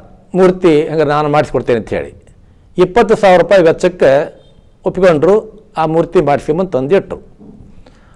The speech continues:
ಮತ್ತೊಬ್ಬ ಪುರೋಹಿತ ಬಂದ, "ಈ ಮೂರ್ತಿ ಚೆನ್ನಾಗಿ ಇಲ್ಲ,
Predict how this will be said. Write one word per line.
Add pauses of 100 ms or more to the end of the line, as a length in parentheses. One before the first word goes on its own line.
(140)
ಮತ್ತೊಬ್ಬ
ಪುರೋಹಿತ
ಬಂದ, (1900)
"ಈ
ಮೂರ್ತಿ
ಚೆನ್ನಾಗಿ
ಇಲ್ಲ,